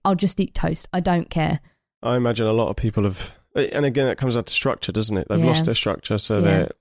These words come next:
Speaker 2: they're, everything kind of breaks down around that. Um,
Speaker 1: Yeah.
Speaker 2: but naps, yeah, I'm happy to ding this.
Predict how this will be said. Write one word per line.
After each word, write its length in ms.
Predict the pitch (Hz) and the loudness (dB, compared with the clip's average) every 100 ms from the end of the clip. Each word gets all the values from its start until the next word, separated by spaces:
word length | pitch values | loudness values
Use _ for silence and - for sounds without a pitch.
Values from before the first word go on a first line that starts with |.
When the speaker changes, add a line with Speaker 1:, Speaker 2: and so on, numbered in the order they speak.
| _ _ | _ _
Speaker 2:
they're, 120 | - 62 | -4 -2
everything 340 | 117 - 104 | -4 -4 -4
kind 160 | - 104 | -2 -2
of 60 | 101 | -2
breaks 240 | 101 - | -4 -2
down 220 | 113 104 | 0 0
around 240 | 92 95 92 | 0 -2 -2
that. 160 | 90 - _ _ | -4 -10 _ _
Um, 280 | 101 98 98 | -8 -4 -2
Speaker 1:
Yeah. 260 | 165 165 160 - _ _ _ _ _ _ | 0 0 -2 -6 _ _ _ _ _ _
Speaker 2:
but 260 | - 127 - _ _ - | -2 -2 -2 _ _ -6
naps, 680 | 123 139 151 - - - - _ _ | -2 0 -2 -2 -2 -2 -4 _ _
yeah, 260 | 180 185 110 - _ _ - | -2 0 -2 -8 _ _ -2
I'm 140 | 151 | 0
happy 200 | 123 110 | 0 -2
to 100 | 107 | -2
ding 280 | 101 120 120 | 0 0 2
this. 420 | 117 147 - - | 0 0 -2 -4